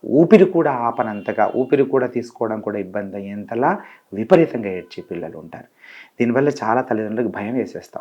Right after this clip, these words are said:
ఉంటుంది. అందువల్ల దానివల్ల ఏమవుతుంటుంది అంటే దీంట్లో అడ్జస్ట్ అవ్వాల్సిన పిల్లాడు అడ్జస్ట్ అవ్వడు కాబట్టి తల్లిదండ్రులు అడ్జస్ట్ అయిపోతూ వాడి ప్రతి కోరికని తీర్చడం మొదలుపెట్టి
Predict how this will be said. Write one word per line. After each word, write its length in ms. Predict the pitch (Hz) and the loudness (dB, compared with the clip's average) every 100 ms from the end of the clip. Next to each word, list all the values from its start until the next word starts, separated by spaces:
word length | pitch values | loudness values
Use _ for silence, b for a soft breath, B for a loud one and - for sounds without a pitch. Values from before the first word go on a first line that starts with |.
| - | -16
ఉంటుంది. 240 | - 80 | -14 -12
అందువల్ల 380 | 76 135 160 156 | -4 4 6 8
దానివల్ల 380 | 135 131 131 131 | 6 4 4 4
ఏమవుతుంటుంది 680 | 151 165 151 131 120 110 101 | 4 2 0 -2 -2 -4 -6
అంటే 340 | 98 110 104 B B B 131 | -6 -6 -6 B B B 4
దీంట్లో 340 | 165 156 160 - | 4 6 4 6
అడ్జస్ట్ 380 | 120 156 160 143 | 4 4 2 0
అవ్వాల్సిన 400 | 131 139 135 127 | 2 0 0 -4
పిల్లాడు 380 | - 131 139 120 | 2 6 6 6
అడ్జస్ట్ 380 | 117 139 - | 4 0 0
అవ్వడు 200 | 113 147 | 0 2
కాబట్టి 460 | - 98 92 90 151 | 0 -2 -6 0 0
తల్లిదండ్రులు 580 | 147 123 139 156 160 147 | 2 2 4 4 2 2
అడ్జస్ట్ 400 | 110 123 117 113 | 0 -2 -6 -6
అయిపోతూ 360 | 107 113 113 | -4 -2 0
వాడి 300 | 160 123 120 | 4 4 2
ప్రతి 300 | 117 107 104 | -2 -4 -6
కోరికని 500 | 135 156 165 170 156 | -2 4 4 4 0
తీర్చడం 500 | 151 120 113 - 101 | -2 -2 -6 -6 -8
మొదలుపెట్టి 640 | 95 95 98 101 - 101 | -8 -8 -8 -10 -8 -10